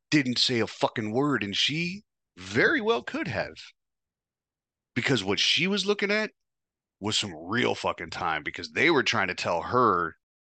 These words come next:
"Honey, this is, this car's registered in your name. You're going down for all of it." And she said nothing. "I don't know what you're talking about." Now, mind you, it was all behind a shitload of tears 'cause she was fucking scared.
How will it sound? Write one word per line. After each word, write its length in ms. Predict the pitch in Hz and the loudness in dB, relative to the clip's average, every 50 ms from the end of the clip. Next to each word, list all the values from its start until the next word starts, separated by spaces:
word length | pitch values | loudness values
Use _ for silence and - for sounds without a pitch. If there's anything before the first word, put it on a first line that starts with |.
| _ _ _ _ _ _ - | _ _ _ _ _ _ -10
"Honey, 320 | - 127 135 135 127 123 | -4 -2 0 2 2 2
this 220 | 113 117 127 - - | 2 2 0 0 0
is, 160 | 131 113 - - | -2 -4 -4 -4
this 180 | 120 131 127 | -2 -2 -2
car's 300 | - - 135 127 123 107 | 0 2 2 2 2 2
registered 440 | 107 117 110 104 98 - 117 110 98 | 0 0 0 0 -4 -4 -4 -4 -4
in 60 | 98 | -2
your 120 | 101 98 95 | -2 -2 0
name. 280 | 101 101 98 90 87 | 0 0 0 0 0
You're 140 | 90 95 101 | 0 -2 -2
going 260 | 92 101 98 98 92 | 0 -2 -2 -2 0
down 220 | 87 90 90 87 85 | 0 0 -2 -2 -4
for 160 | - 82 - | -6 -6 -2
all 220 | 78 87 82 80 | 0 0 0 0
of 80 | 80 78 | -2 -6
it." 160 | 80 - - _ _ _ _ _ _ _ _ _ _ _ _ _ _ _ | -8 -10 -10 _ _ _ _ _ _ _ _ _ _ _ _ _ _ _
And 120 | - - - | -10 -4 -2
she 200 | - - - 110 | -2 -2 0 0
said 320 | 101 - - - - - - | 0 0 0 -2 -4 -8 -10
nothing. 1120 | 87 92 101 101 95 98 98 101 101 107 104 107 104 - - - 107 92 87 78 - - - _ _ _ _ _ _ _ _ _ _ _ _ _ _ _ _ _ _ _ _ _ _ _ _ _ _ _ _ _ _ _ _ - | -12 -12 -10 -8 -6 -6 -4 -2 0 0 2 0 0 -2 -2 0 0 0 0 -2 -8 -16 -20 _ _ _ _ _ _ _ _ _ _ _ _ _ _ _ _ _ _ _ _ _ _ _ _ _ _ _ _ _ _ _ _ -4
"I 100 | 85 101 | -2 -2
don't 140 | 104 101 98 | 0 -2 -2
know 100 | 92 87 | -4 -4
what 160 | 82 - - | -4 -6 -6
you're 80 | - - | -8 -4
talking 380 | - 120 113 107 - - 107 | 0 2 2 2 2 0 0
about." 180 | 107 113 107 107 | 0 0 2 2
Now, 180 | 120 120 120 | 2 2 2
mind 300 | 120 131 131 127 120 104 | 4 4 2 2 2 2
you, 140 | 104 98 104 | 0 2 2
it 160 | 120 156 156 | 2 2 2
was 180 | 131 123 113 104 | 0 0 0 2
all 200 | 120 117 113 110 | 4 4 4 4
behind 440 | 101 104 98 117 110 110 110 104 101 | 2 0 -2 0 0 0 0 0 -2
a 60 | 104 | -4
shitload 500 | 98 - - 123 117 82 101 101 98 90 | -4 -2 0 0 -2 -2 -4 -6 -8 -8
of 80 | 90 - | -10 -8
tears 420 | - 120 113 113 107 98 95 85 | -4 -2 0 2 2 0 0 -2
'cause 140 | - 92 82 | -6 -6 -6
she 180 | - 113 113 | -4 -2 -2
was 140 | 104 90 82 | -2 0 -2
fucking 380 | - - - - - - 80 76 | -2 -4 -4 -6 -8 -10 -8 -6
scared. 600 | - - - - - 85 82 80 76 76 73 | -6 -6 -4 -4 -4 -4 -4 -6 -6 -8 -12